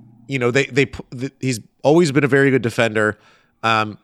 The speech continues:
his rebounding has been helped significantly, I think, by the Drummond effect of, we've talked about this, just having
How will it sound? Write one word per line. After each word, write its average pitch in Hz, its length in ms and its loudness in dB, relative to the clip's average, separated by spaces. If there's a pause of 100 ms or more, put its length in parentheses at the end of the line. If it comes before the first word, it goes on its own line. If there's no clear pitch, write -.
(480)
his 170 260 0
rebounding 160 440 2
has 127 100 -4
been 110 120 -6
helped 117 280 -2
significantly, 123 640 -4
I 110 60 0
think, 107 260 -6
by 101 260 0
the 101 160 -6
Drummond 107 380 -2
effect 123 500 -4 (140)
of, 98 320 -4
we've 107 140 -6
talked 101 240 0
about 101 200 -4
this, 104 360 -4 (380)
just 117 180 -4
having 110 560 -8